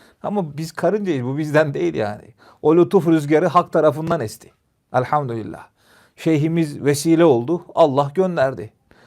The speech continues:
Resul-i Ekrem şefaat eyledi, Allah gönderdi. Böyle düşünür. Ee,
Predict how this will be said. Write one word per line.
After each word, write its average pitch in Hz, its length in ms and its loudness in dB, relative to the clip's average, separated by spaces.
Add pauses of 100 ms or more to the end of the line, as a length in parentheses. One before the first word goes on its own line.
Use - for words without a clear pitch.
(200)
Resul-i 151 380 2
Ekrem 147 300 0
şefaat 147 480 2
eyledi, 113 380 -4
Allah 139 400 0
gönderdi. 151 540 0 (540)
Böyle 208 360 6
düşünür. 120 500 -6 (340)
Ee, 101 300 -14